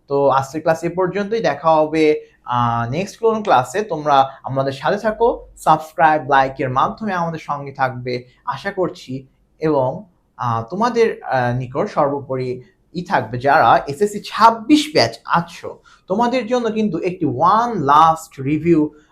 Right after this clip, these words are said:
আহ, ব্যাচ আনা হচ্ছে, আহ, রিভিশন, সরি, রিভিশন ব্যাচ। এই রিভিশন ব্যাচে আমরা লাইভ ক্লাসের মাধ্যমে তোমাদের সকল, আহ, বিষ-, বিষয়গুলো সু-, সম্পর্কে, শুধুমাত্র আমরা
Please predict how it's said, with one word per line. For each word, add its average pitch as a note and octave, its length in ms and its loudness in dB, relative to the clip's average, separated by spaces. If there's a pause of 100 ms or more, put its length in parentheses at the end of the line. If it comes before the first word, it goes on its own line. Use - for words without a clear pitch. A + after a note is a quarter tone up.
আহ, A#2+ 200 -4
ব্যাচ C3+ 280 2
আনা B2+ 220 0
হচ্ছে, A#2+ 640 -8 (440)
আহ, B2 120 -6
রিভিশন, D3 380 0
সরি, A2+ 340 -4
রিভিশন B2+ 480 -6
ব্যাচ। G#3 260 -2
এই F3 120 0
রিভিশন G3+ 340 -2
ব্যাচে G3 240 0
আমরা D#3+ 360 4 (220)
লাইভ D3+ 360 4
ক্লাসের D#3+ 340 2
মাধ্যমে C#3+ 600 0
তোমাদের C#3 320 -4
সকল, D4 720 2 (300)
আহ, C3 320 4
বিষ-, - 440 -8
বিষয়গুলো F3+ 1000 4 (120)
সু-, D#3+ 200 -10
সম্পর্কে, E3+ 380 -2
শুধুমাত্র E3 400 0
আমরা D3+ 300 4